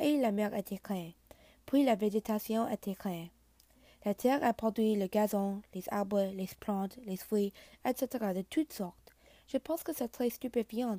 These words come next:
que Dieu nous ait donné toutes ces bénédictions. La terre était vide et sombre, puis il a commandé à toutes ces choses d'être créées. Et voir. Ce sont des choses d'être très reconnaissantes.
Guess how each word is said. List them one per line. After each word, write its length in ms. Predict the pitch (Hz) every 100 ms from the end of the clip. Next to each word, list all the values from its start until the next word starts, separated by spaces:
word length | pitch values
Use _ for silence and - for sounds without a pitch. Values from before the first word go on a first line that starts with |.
| -
que 120 | 208
Dieu 240 | 185 202
nous 220 | 190 196 202
ait 40 |
donné 320 | 196 190 185
toutes 320 | - 269 269
ces 220 | - 214 196
bénédictions. 720 | 196 190 185 180 - 170 160 - _ _ _ _ - - -
La 80 | 208
terre 200 | - 226
était 240 | 247 285
vide 180 | 220 208
et 80 | 220
sombre, 480 | - 196 175 175 170 - - - -
puis 160 | 277
il 80 | 247
a 80 | 214
commandé 440 | - 214 214 214
à 100 | 190
toutes 200 | - 277
ces 160 | 269 247
choses 220 | - 208
d'être 240 | 208 - 202
créées. 380 | - 180 165 - _ _ - -
Et 100 | -
voir. 440 | 202 196 175 165 - _ _ _ _ - - -
Ce 80 |
sont 220 | 226 247 240
des 140 | 220
choses 320 | - 226 220
d'être 260 | 208 - 202
très 280 | - 254 240
reconnaissantes. 760 | - 208 190 - 202 196 185